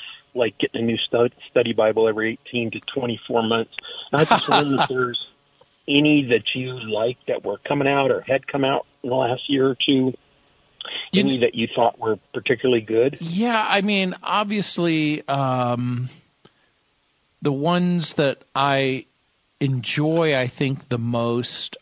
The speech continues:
Speaker 2: are the ones that give me, um, well, y-, they, they've been out a long time, like the Life Application Bible, or there's
Speaker 1: Mm-hmm.
Speaker 2: a few others.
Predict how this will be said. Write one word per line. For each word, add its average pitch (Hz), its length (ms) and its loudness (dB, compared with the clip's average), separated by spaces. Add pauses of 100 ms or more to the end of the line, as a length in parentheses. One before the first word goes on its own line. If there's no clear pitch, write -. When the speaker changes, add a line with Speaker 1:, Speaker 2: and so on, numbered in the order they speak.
Speaker 2:
are 117 840 -2 (1400)
the 143 180 4
ones 147 680 2
that 131 280 2 (280)
give 147 320 0
me, 131 760 0 (100)
um, 120 680 -4 (1700)
well, 151 200 2 (180)
y-, 160 140 0
they, 147 320 -2
they've 165 180 0
been 165 140 0
out 151 280 2
a 139 60 0
long 131 300 2
time, 117 360 -2
like 123 180 -4
the 135 80 0
Life 120 300 0
Application 123 680 -2
Bible, 110 800 -2
or 110 540 -2
there's 131 200 -2
Speaker 1:
Mm-hmm. 117 80 -6
Speaker 2:
a 127 40 -6
few 131 220 0
others. 120 540 -2